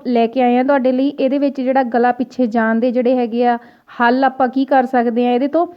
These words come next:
ਇਹ ਆਪਾਂ ਤੁਹਾਨੂੰ ਦੱਸਾਂਗੇ, ਠੀਕ ਹੈ ਜੀ। ਸਭ ਤੋਂ ਪਹਿਲਾਂ ਤਾਂ ਜਦੋਂ ਤੁਸੀਂ ਸੂਟ ਆਪਣਾ ਕੱਟ ਕਰਨਾ ਸਟਾਰਟ ਕਰਨਾ ਹੈ, ਤਾਂ ਤੁਸੀਂ ਇਸ ਗੱਲ ਦਾ ਧਿਆਨ ਰੱਖਣਾ ਕਿ ਜਿਹੜਾ ਤੁਸੀਂ ਅੱਗੇ ਵਾਲਾ ਪੀਸ ਆ ਤੁਹਾਡਾ, ਫਰੰਟ ਪੀਸ ਆ ਜਿਹੜਾ, ਇਹ ਤੁਸੀਂ ਬੈਕ ਪੀਸ ਤੋਂ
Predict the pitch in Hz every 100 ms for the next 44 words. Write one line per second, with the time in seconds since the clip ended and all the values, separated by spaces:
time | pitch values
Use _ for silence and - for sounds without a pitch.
0 | _ _ - 294 320 294 269 269 277 269
1 | 240 - 220 202 190 196 269 330 320 349
2 | 349 _ _ _ 285 262 - 339 302 294
3 | 311 302 311 277 285 294 294 294 294 277
4 | 277 269 269 269 269 262 277 269 262 269
5 | 269 240 226 220 214 202 196 196 _ _
6 | _ - 262 294 311 311 320 311 302 302
7 | 311 302 269 226 254 262 262 269 262 285
8 | 294 285 285 285 240 220 302 294 277 269
9 | 254 254 247 269 254 254 254 254 254 262
10 | 226 226 220 233 381 - _ _ _ _
11 | 285 302 294 294 294 226 240 247 294 285
12 | 262 247 247 262 262